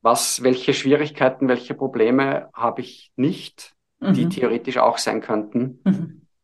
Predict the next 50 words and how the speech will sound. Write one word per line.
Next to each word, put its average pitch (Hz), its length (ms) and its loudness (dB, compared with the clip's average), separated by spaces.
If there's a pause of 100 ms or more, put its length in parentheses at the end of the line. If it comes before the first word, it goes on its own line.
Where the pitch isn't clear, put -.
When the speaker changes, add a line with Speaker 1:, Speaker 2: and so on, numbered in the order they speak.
(300)
Speaker 1:
Und 107 560 -2 (320)
dafür 147 260 0
bin 139 180 2
ich - 380 -2 (380)
sehr 123 240 2
dankbar. 98 460 0
Also 95 180 -2
gerade - 220 0
in 139 100 4
den 120 60 0
letzten 120 300 0
Tagen 127 260 2
habe 120 140 -2
ich - 280 -12
relativ 147 360 2
oft - 580 0 (120)
über 120 180 2
das 117 280 0
so 131 100 2
reflektiert, 120 680 4
auch 104 140 4
im 110 240 -4 (400)
Gespräch 123 340 0
mit 147 140 2
Freunden, 120 500 2
wo 113 60 4
man 113 160 2
dann 120 140 0
weiß, 95 280 2
okay, 110 240 -4
da 113 160 0
gibt, - 380 -8
da 110 40 -6
gibt's - 280 -10
gerade 123 200 -2
jemand 226 420 2 (800)
mit 131 120 6
einer 143 160 6
schweren 147 280 4
Krankheit, 127 1120 2
äh, - 40 -18
oder 117 560 2
da 127 140 2
ist 127 80 2
es 151 140 -4
beruflich 135 460 0
gerade 123 280 2
besonders 123 500 2
schwierig 127 680 2
oder 123 560 2